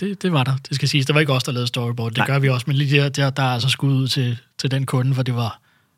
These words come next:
Speaker 1: ekstremt, øh, godt forberedt.
Speaker 2: Ja. Ja, ja, og, og jeg tror også, noget af alt det, du nævner der, det er jo, det kunden ser,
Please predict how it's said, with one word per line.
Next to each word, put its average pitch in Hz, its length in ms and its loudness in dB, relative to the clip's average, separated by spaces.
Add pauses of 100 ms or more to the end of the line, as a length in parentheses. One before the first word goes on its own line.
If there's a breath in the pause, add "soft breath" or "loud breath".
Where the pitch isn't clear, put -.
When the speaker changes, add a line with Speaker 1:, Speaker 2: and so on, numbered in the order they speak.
(160)
Speaker 1:
ekstremt, - 880 -6 (240)
øh, 123 320 -6
godt 120 180 -6
forberedt. 123 400 -6 (160)
Speaker 2:
Ja. 220 80 -4 (1200 soft breath)
Ja, 214 120 4
ja, 220 240 4
og, 208 140 6
og 208 160 4
jeg 214 120 4
tror 240 220 6
også, - 260 -2 (680)
noget 214 180 8
af 208 60 6
alt 214 120 -2
det, 208 80 0
du 208 60 4
nævner 208 260 6
der, 208 160 4
det 202 140 2
er 196 80 6
jo, 202 220 2 (420)
det 247 160 4
kunden 269 360 4
ser, 220 440 2